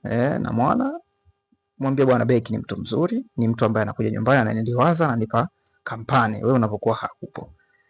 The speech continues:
Na ukizingatia mimi nakaa mwenyewe hapa nyumbani, unapokuwa huko kwa masomoni huko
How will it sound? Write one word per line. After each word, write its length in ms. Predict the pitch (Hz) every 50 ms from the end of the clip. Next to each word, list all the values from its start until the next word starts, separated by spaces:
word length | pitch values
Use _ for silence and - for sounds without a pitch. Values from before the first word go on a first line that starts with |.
| _ _ _ -
Na 540 | 117 123 127 131 135 131 135 135 131 - - - _ _ _ _ _ _ _
ukizingatia 680 | - 117 - - 127 117 127 123 139 135 - 175 165 147
mimi 240 | 156 151 139 131
nakaa 240 | 117 113 - - 107
mwenyewe 360 | 107 107 110 120 120 110 104
hapa 180 | - - - 104
nyumbani, 360 | 104 107 107 107 107 110 110
unapokuwa 400 | 113 117 113 - 120 - - 151
huko 120 | 143 - -
kwa 100 | - 127
masomoni 560 | 123 117 - 143 135 139 160 160 156 160 156
huko 260 | 139 - 120 120 -